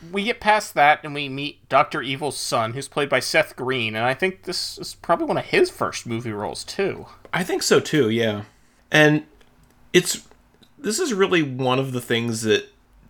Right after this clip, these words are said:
Speaker 2: just, I just don't need in the movie.
Speaker 1: Yeah.
Speaker 2: I mean, we, this is only an hour and a half movie. Or, yeah, about an hour and a half. And,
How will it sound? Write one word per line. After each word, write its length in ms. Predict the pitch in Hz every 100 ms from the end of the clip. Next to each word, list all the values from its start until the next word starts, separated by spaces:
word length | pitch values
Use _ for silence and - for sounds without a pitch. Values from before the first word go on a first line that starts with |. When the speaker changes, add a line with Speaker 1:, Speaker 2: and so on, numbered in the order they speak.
| -
Speaker 2:
just, 220 | 123 -
I 240 | - 123 117 -
just 300 | 131 120 110
don't 240 | 117 82
need 240 | 101 104
in 100 | 98
the 60 | 92
movie. 400 | 92 90 69 -
Speaker 1:
Yeah. 200 | 151 120 - - - _ _ _ -
Speaker 2:
I 60 | 131
mean, 220 | 165 156
we, 180 | 165 -
this 140 | 175
is 100 | 185
only 220 | 196 170 139
an 80 |
hour 180 | 120 117
and 80 | 113
a 40 |
half 200 | 113 95
movie. 440 | 104 92 90 85 - _ _ _ _ -
Or, 260 | 98 92 - _
yeah, 180 | - 95
about 180 | 92 95
an 80 | 87
hour 140 | -
and 80 | -
a 100 | 107
half. 240 | - - -
And, 400 | 101 98 98 92